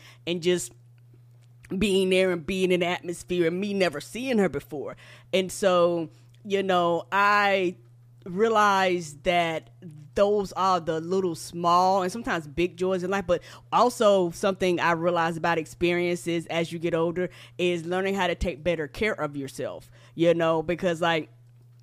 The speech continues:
I love to get massages and stuff, and I had broke, because of covid, I had broke getting a massage. I used to get a massage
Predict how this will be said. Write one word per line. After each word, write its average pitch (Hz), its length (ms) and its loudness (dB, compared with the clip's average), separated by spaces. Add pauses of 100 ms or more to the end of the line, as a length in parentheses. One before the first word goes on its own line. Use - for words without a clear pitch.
(360)
I 202 220 0
love 196 240 4
to 165 60 -8
get 165 160 -4
massages 175 600 0
and 151 120 -8
stuff, 139 300 -6
and 156 100 -4
I 185 80 2
had 156 340 -4
broke, 196 460 2
because 160 320 -4
of 139 160 -10
covid, 214 320 4
I 180 60 2
had 185 280 -4
broke 196 340 0
getting 165 200 -2
a 160 40 -4
massage. 175 380 -2
I 165 100 -4
used 247 200 -6
to 175 80 -2
get 180 120 0
a 165 60 0
massage 165 640 0